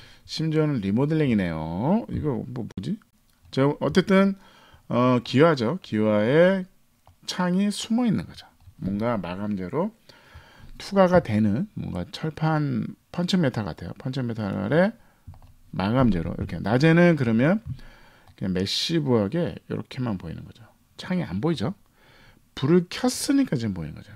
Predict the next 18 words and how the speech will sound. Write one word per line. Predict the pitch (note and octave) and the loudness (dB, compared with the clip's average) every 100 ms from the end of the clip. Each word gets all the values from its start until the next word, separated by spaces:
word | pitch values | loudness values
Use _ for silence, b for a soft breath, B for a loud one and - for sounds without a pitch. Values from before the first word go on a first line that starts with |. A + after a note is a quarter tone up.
| C3 | -16
불이 | - B2 | -12 -8
켰으니까 | C3+ - G#2+ | -6 -6 -8
보이는 | F2 F2+ E2+ | -6 -6 -6
거죠. | D#2+ D2 F3 C4+ - | -8 -6 -6 -6 -10
그래서 | - - G2+ F3+ - B B B B B B | -18 -12 -6 -6 -8 B B B B B B
기존에 | - C#3 F#3 G3 F#3 | -4 4 8 8 8
있는 | E3 F#3 F3+ C3 - | 8 8 6 4 -2
집들이 | C3 C3 F3+ E3 | -4 0 2 2
있어요. | G#2 F#2 F2+ | 0 -4 -8
집에 | - A#2+ C#3+ | -6 2 4
있는 | A#2+ A2+ E3 F3+ | 4 4 2 2
옆에 | B2+ F#2 - D3+ | 0 -4 -2 -2
그냥 | D#3 A2 A#2+ B2 _ - | -2 -4 -6 -8 _ -12
창고 | - G#3+ A3+ B3 B3+ | -6 -6 -6 -6 -8
건물이 | G3+ G#2+ | -8 -10
있었습니다. | F#2 - - | -12 -18 -20
창고 | - - C#3+ D3+ | -14 -12 -8 -6
건물이 | C#3 G#2 G#2 A2+ G3 | -4 -4 -2 0 0